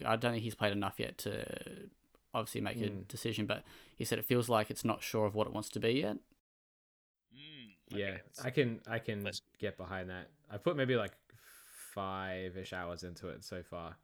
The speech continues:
Speaker 2: and it's, um, yeah, it's pretty much, like, it feels a little bit derivative and, like, a little bit like it doesn't have its own kind of identity, but it, it's, like, the sh-, shooting mechanics are solid as hell. Like, it's a lot of fun.
Speaker 1: And you've, uh, have you unlocked,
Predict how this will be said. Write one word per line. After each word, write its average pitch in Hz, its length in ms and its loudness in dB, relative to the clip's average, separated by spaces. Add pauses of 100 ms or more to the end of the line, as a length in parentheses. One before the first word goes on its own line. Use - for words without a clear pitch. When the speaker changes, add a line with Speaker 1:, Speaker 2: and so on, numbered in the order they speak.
(400)
Speaker 2:
and 95 140 -6
it's, 85 220 -8
um, 87 300 -8 (420)
yeah, 120 140 4
it's 117 200 0
pretty 156 260 6
much, 131 260 4
like, 101 320 -2
it 127 140 -4
feels 147 240 4
a 143 40 2
little 127 160 8
bit 98 160 2
derivative 95 500 -2
and, 90 120 -6
like, 90 140 -6
a - 40 -2
little 101 160 0
bit 80 160 -4
like 90 180 -6
it 87 80 -8
doesn't 90 260 -4
have 90 180 -4
its 78 180 -10
own 87 380 -6 (440)
kind 90 200 -4
of 69 80 -6
identity, 82 560 -8
but 87 160 -6
it, - 220 -12
it's, - 340 -8
like, 85 280 -12
the 87 180 -6 (240)
sh-, - 80 -16 (140)
shooting 127 260 2
mechanics 92 480 -4
are 85 40 -10
solid 87 360 -8
as 78 120 -10
hell. 78 240 -10
Like, - 160 -18
it's - 220 -14
a 95 60 -10
lot 92 180 -8
of 76 80 -14
fun. 78 220 -12 (340)
Speaker 1:
And 110 140 -2
you've, 110 180 0
uh, 104 320 -2
have 117 180 -4
you 120 100 0
unlocked, 113 280 4